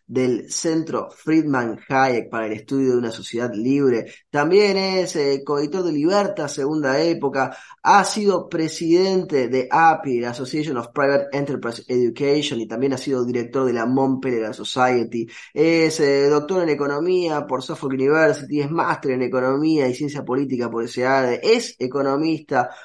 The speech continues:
por la Universidad Católica Argentina. Ha escrito con gran éxito junto a Emilio Campo Dolarización, una solución para Argentina. También ha publicado otra serie de libros como, por ejemplo, Capital and Finance, Theory and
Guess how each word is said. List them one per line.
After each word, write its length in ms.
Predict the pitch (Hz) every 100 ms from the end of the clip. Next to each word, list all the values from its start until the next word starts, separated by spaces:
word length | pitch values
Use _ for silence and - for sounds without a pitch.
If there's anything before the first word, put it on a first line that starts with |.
| _
por 120 | 123 123
la 60 | 127
Universidad 360 | 123 120 151
Católica 720 | 135 131 131 127 113 107 101
Argentina. 580 | 117 117 117 156 170 147 - _ _ -
Ha 220 | 214 -
escrito 460 | 156 160 196 185 175
con 180 | 165 170
gran 220 | 175 180
éxito 460 | 196 196 160 143
junto 440 | 139 151 143 139 -
a 180 | 139 147
Emilio 500 | 170 196 170 147 -
Campo 520 | 175 180 170 156 135
Dolarización, 800 | 143 139 143 143 208 202 180 156
una 240 | 175 185 170
solución 600 | 175 156 151 - 190 180
para 180 | 156 135
Argentina. 600 | 131 135 131 196 185 143
También 260 | 131 160
ha 60 | 156
publicado 420 | 139 131 131 151
otra 180 | 143 127
serie 180 | 135 143
de 60 |
libros 260 | 151 151 143
como, 260 | 196 170 139
por 120 | 135
ejemplo, 400 | 165 151 143 -
Capital 380 | 202 165 156 147
and 160 | 139
Finance, 800 | 131 160 156 147 135 135 131 - _
Theory 440 | 196 170 151 139 -
and 320 | 127 131